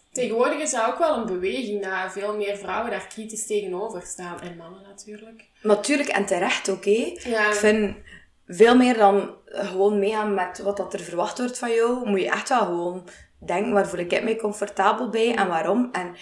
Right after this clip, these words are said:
Speaker 2: voel jij je echt comfortabeler en sexier als je wel geschoren bent? Doen.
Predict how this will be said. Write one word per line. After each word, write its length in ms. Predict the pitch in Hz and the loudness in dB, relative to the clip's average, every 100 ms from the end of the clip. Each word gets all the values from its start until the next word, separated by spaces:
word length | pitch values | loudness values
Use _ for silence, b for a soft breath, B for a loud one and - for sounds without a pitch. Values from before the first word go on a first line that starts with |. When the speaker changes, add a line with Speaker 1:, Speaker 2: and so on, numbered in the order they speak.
| B B B | B B B
Speaker 2:
voel 180 | 175 202 | -4 0
jij 280 | 247 202 254 254 | 2 2 0 0
je 120 | - | -2
echt 300 | 190 - - | -4 -4 -4
comfortabeler 760 | 233 214 202 - 208 240 220 | -6 -2 -4 0 0 0 -2
en 160 | - 175 | -2 -4
sexier 840 | - 233 - 214 185 175 - - - | -4 -2 -2 2 2 0 -8 -10 -2
als 180 | 185 | -2
je 60 | 175 | 4
wel 220 | 180 233 | 6 6
geschoren 500 | 254 - 254 262 262 | 4 -2 0 2 2
bent? 460 | 247 262 311 - - B B | 2 0 -4 -8 -10 B B
Doen. 640 | 165 147 202 226 349 - | -18 2 6 6 6 0